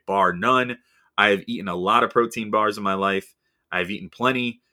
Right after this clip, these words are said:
that have, you know, the fillers in them, like the little, almost like rice cereal puffs in them, whatever, things to try to make it crunchy or try to, uh, you know,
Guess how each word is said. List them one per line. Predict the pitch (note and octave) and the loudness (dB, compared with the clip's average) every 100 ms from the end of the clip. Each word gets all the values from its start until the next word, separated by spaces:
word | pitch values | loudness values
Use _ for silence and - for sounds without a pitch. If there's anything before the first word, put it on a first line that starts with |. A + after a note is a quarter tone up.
| _ _ | _ _
that | F#2+ - | 0 2
have, | F#2+ E2+ - _ | 0 -2 -4 _
you | - E2+ | -18 -16
know, | D2+ - | -16 -16
the | D#2+ | -18
fillers | - E3+ F3+ D#3+ D3 | -6 0 2 2 0
in | D3 C3+ | -2 -2
them, | C#3 C3 | -2 -2
like | G#2 F#2 | -2 -4
the | E2+ | -2
little, | G2+ B2 F#2+ - _ _ _ _ | 0 2 2 0 _ _ _ _
almost | A2 G2+ | -12 -8
like | - - | -6 -4
rice | G2+ A2+ - | -2 -2 0
cereal | B2+ B2+ A#2+ | 2 6 4
puffs | A#2 B2 A#2 B2 | 4 2 2 -4
in | A#2+ | -4
them, | A#2+ A2+ | -4 -2
whatever, | F#2 G#2 A#2 A2+ A2 - _ _ | 0 0 2 0 -2 -8 _ _
things | A#2+ B2 G#2+ | -4 -2 -4
to | |
try | F2+ A2 | -2 0
to | G2 | 0
make | F#2+ E2 | 0 -4
it | - | -6
crunchy | - D#3 C#3+ C#3+ C#3 C3+ | -4 -2 -2 -4 -4 0
or | G2 F2 | -2 0
try | A2 G#2 | -2 -2
to, | F#2 E2+ - _ _ _ - | 0 -4 -6 _ _ _ -8
uh, | F2 D2+ - _ | -6 -8 -12 _
you | G2+ E2 | -16 -14
know, | - | -18